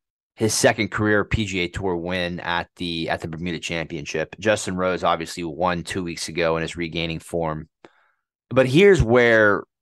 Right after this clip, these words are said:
Rory has the advantage over Power and Rose. The Power's best result in two starts at Riv is tied for sixty-fourth. And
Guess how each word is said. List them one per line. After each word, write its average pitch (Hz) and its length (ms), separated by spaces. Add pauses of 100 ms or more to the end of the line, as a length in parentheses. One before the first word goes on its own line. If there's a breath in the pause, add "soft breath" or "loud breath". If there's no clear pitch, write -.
Rory 104 600
has 95 260
the 87 140
advantage 85 440
over 80 200
Power 82 340
and 71 120
Rose. - 320 (580)
The - 80
Power's 127 680
best 107 400
result 98 320
in 87 80
two - 160
starts 95 340
at 76 80
Riv 90 180
is 80 220 (200)
tied 101 240
for 87 100
sixty-fourth. 80 800 (720)
And 92 520